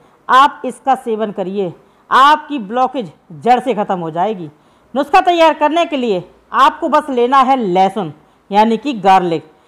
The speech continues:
लहसुन में वो ताकत होती है, आपकी ब्लॉकेज को ख़त्म करेगा। अगर आपका बढ़ा हुआ कोलेस्ट्रॉल है तो उसको भी ये सही करेगा,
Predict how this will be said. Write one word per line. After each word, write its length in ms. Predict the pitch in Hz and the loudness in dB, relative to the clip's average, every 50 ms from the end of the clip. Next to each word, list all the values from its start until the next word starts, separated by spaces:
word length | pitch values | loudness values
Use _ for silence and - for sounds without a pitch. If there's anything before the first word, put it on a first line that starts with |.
| _ _ _ _ | _ _ _ _
लहसुन 420 | 185 202 247 294 330 330 370 392 | -2 0 2 4 4 2 2 0
में 80 | 370 359 | 0 0
वो 180 | 285 208 294 330 | 0 2 2 2
ताकत 360 | 330 339 330 311 - 302 - 247 | 4 4 4 4 4 2 0 0
होती 280 | 233 226 - 262 233 240 | -2 -4 -4 -4 -2 0
है, 120 | 247 277 320 - - _ _ _ _ _ _ _ | 0 0 -2 -4 -12 _ _ _ _ _ _ _
आपकी 500 | 226 269 311 339 370 302 - - 233 185 156 - _ _ 196 | 4 4 6 6 4 4 0 -4 -10 -10 -10 -12 _ _ -8
ब्लॉकेज 400 | 208 269 302 302 302 370 - 294 | -4 -2 -2 -2 -2 -4 -8 -10
को 60 | 320 311 - | -12 -8 -8
ख़त्म 240 | 240 233 - 311 294 | -4 -2 -2 -2 0
करेगा। 280 | 285 277 262 233 226 226 - - | 2 2 2 4 4 2 2 2
अगर 220 | 247 294 320 349 - | 2 2 2 2 2
आपका 320 | - 294 302 302 302 320 | 2 0 0 2 0 -2
बढ़ा 260 | 233 202 233 226 240 277 | 0 2 2 4 4 4
हुआ 180 | 294 302 294 277 | 4 4 0 0
कोलेस्ट्रॉल 640 | 285 - 247 254 262 254 - - 311 311 302 262 | 0 -2 -2 -2 -2 -4 -2 0 2 2 2 2
है 100 | 196 165 - - _ _ _ _ | 0 -4 -6 -10 _ _ _ _
तो 60 | - 277 | -8 -8
उसको 420 | 285 - 285 277 294 - 330 311 | -6 -6 -6 -6 -4 -2 -2 -2
भी 120 | 277 277 277 | 0 0 0
ये 200 | 254 262 294 349 - 831 - - _ _ _ - | 2 4 4 4 2 2 -4 -12 _ _ _ -2
सही 240 | 285 262 294 359 339 | 0 2 2 2 2
करेगा, 460 | 311 285 254 240 220 190 180 156 151 | 2 2 4 4 2 2 2 0 -2